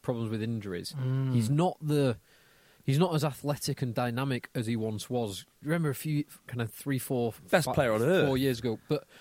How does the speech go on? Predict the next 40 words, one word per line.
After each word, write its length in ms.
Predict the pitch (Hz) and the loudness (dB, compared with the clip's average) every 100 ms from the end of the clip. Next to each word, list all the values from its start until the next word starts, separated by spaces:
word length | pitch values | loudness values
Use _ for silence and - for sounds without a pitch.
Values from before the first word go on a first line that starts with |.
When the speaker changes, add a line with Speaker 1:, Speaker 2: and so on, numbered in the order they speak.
| - | -2
Speaker 1:
best 180 | 190 - | 0 2
player 260 | 196 170 160 | 2 2 2
on 160 | 151 | 0
earth 340 | 143 139 117 - _ _ _ - | 2 2 0 -8 _ _ _ 2
in 160 | 170 147 | 4 6
the, 200 | 127 - | 4 2
doing 200 | - 156 | 2 2
the 60 | 131 | 4
hard 280 | 151 151 123 | 2 2 4
yards, 500 | 151 113 80 110 - _ - | 2 2 -2 -6 -12 _ -2
but 80 | 131 | 2
also 400 | 208 175 131 107 | 4 4 0 0
one 180 | 135 | 2
of 40 | 139 | 2
the 40 | |
best 200 | 139 135 | 2 -2
players 280 | - 127 117 - _ _ _ _ _ | 0 0 -2 -6 _ _ _ _ _
on 100 | 139 | 4
Speaker 2:
Wide 280 | 151 160 151 | 8 8 6
Speaker 1:
earth 100 | - | 6
in, 60 | 156 | 6
in 80 | 151 | 6
the 60 | |
Speaker 2:
channels. 300 | 151 151 151 - | 6 6 4 2
Speaker 1:
thirteen 460 | 175 160 - 202 | 0 0 0 2
Speaker 2:
Yeah. 120 | 131 131 | 4 4
Speaker 1:
channel. 300 | - 135 - _ _ | 4 2 -4 _ _
Speaker 3:
Yeah. 240 | 127 143 127 - _ - | 2 4 2 -6 _ -4
Speaker 2:
Yeah, 200 | 156 151 | 2 4
he 100 | 143 | 4
was. 360 | 156 151 - - _ _ _ - | 4 2 -2 -14 _ _ _ 0
Speaker 1:
He's 160 | 147 | 4
not 200 | 202 220 | 6 4
quite 260 | - 190 156 | 2 2 4
there, 200 | 165 143 | 4 4
but 160 | 135 - _ - | 2 -6 _ 0
so 160 | 165 | 4
I, 140 | 165 190 - - | 4 4 -2 -4
I 140 | 170 160 | -2 -2
think 600 | - 196 185 160 - | -2 0 2 0 -2